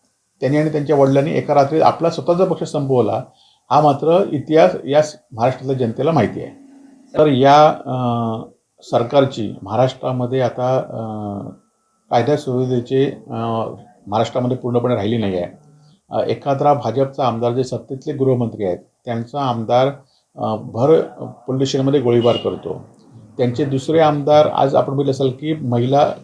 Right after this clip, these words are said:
पोलिसांबद्दल अपशब्द वापरतात आणि जे खरं तर रक्षण करतात, त्या पोलिसांच्या पत्नींना र-, रस्त्यावर उतरावं लागतं. का उतरावं लागतं? तर गेल्या आठ पंधरा दिवसामध्ये या स्टेटमेंटनंतर कुठलीही कारवाई गृह विभागाने केली नाही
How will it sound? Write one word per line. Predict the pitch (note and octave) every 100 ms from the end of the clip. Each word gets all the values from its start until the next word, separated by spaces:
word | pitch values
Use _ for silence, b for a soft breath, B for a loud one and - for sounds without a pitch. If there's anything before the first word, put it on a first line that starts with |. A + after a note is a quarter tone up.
| -
पोलिसांबद्दल | C3+ D3 D3+ C#3+ C#3 C3+ D#3 E3+
अपशब्द | C3+ C3+ E3 D#3
वापरतात | D3 - - A#2 C3+ - -
आणि | A2+ C#3+ E3 F#3+ - b b b A#2+
जे | E3 E3+
खरं | E3 -
तर | D3
रक्षण | D3+ - G3
करतात, | D#3+ B2 -
त्या | - D3+
पोलिसांच्या | - C#3+ D3+ D3 C3+ D#3+
पत्नींना | D#3 C3 - D3+ D#3 E3+
र-, | D#3+ C#3+ C3
रस्त्यावर | - D3+ C3
उतरावं | A#2 A#2+ A2+
लागतं. | G2+ - G#2 B2 - b b b -
का | D#3+
उतरावं | D#3 D3
लागतं? | C3 C#3+
तर | D#3
गेल्या | D3 C3 C3+ D#3 D#3 - -
आठ | C3 C3+
पंधरा | C#3+ C#3+
दिवसामध्ये | C#3 C3 C3+ C3+ B2+ C#3+ D#3 C3+
या | B2+ C#3+ D3+
स्टेटमेंटनंतर | D#3 C3+ - D3+ C#3 B2+ D3+
कुठलीही | - C3+ D#3+ G3+
कारवाई | G3 B2+ C3 C#3
गृह | A#2+ D3
विभागाने | C#3+ C3+ C#3 D3
केली | - C3+ B2+
नाही | F#2